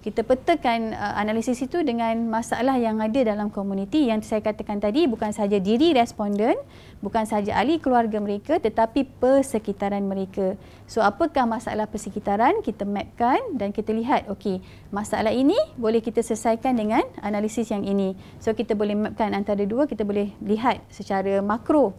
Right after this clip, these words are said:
antara, uh, masalah dan juga analisis keperluan tadi. Kemudian yang kelima, uh, uh, untuk hasilkan pro-, uh,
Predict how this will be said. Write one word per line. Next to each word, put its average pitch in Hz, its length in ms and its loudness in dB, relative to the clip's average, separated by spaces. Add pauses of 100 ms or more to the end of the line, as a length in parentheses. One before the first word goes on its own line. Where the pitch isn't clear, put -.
(200)
antara, 202 720 -2
uh, 196 320 -6
masalah 214 400 0
dan 220 160 0
juga 208 400 -4
analisis 202 320 -4
keperluan 196 480 -4
tadi. 190 240 -4 (480)
Kemudian 277 560 2
yang 247 240 0
kelima, 233 520 0 (880)
uh, 202 240 0 (260)
uh, 214 140 -4
untuk 233 260 4
hasilkan 247 580 0
pro-, 214 240 -2
uh, 208 300 -2